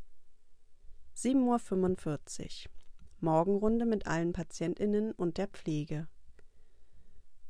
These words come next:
Zwei Leute, die aus anderen Gruppen heute ihren letzten Tag haben, lesen jeweils etwas vor.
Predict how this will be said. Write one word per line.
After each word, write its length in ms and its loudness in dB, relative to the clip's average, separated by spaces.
Zwei 560 0
Leute, 560 0
die 400 0
aus 180 -2
anderen 400 2
Gruppen 400 -2
heute 320 2
ihren 300 0
letzten 360 -2
Tag 360 -4
haben, 420 0
lesen 460 6
jeweils 460 2
etwas 360 -4
vor. 460 -2